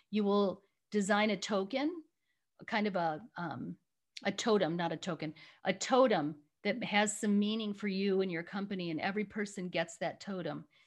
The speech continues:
to sit on their desk or sit at their, in their home so that they are remembering what is the chief takeaway from this experience. And I think that the teams that go together will stay close forever.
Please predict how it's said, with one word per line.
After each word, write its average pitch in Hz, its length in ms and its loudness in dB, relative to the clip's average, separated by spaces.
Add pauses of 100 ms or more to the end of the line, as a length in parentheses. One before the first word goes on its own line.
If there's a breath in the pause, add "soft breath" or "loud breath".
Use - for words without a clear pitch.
(120 soft breath)
to 214 140 0
sit 208 260 -2
on 196 140 0
their 180 120 -2
desk 175 380 -4
or 170 60 -6
sit 190 220 -8
at 185 160 -4
their, 165 160 0 (120)
in 196 160 0
their 175 160 -2
home 175 380 -4 (380 loud breath)
so 220 140 2
that 202 160 0
they 202 140 6
are 196 200 6
remembering 202 960 2 (420)
what 214 240 0
is 220 200 -2
the 196 100 -12
chief 196 300 -10 (180)
takeaway 160 540 -12 (180)
from 180 320 -10
this 175 260 -10
experience. - 960 -14 (540)
And 208 100 -4
I 208 80 -2
think 247 400 -6
that 190 160 -2
the 185 100 -6
teams 226 420 -2
that - 220 -8
go 185 140 0
together 185 400 -2
will 160 160 -2
stay 180 560 -2 (100)
close 180 440 -4
forever. 143 560 -4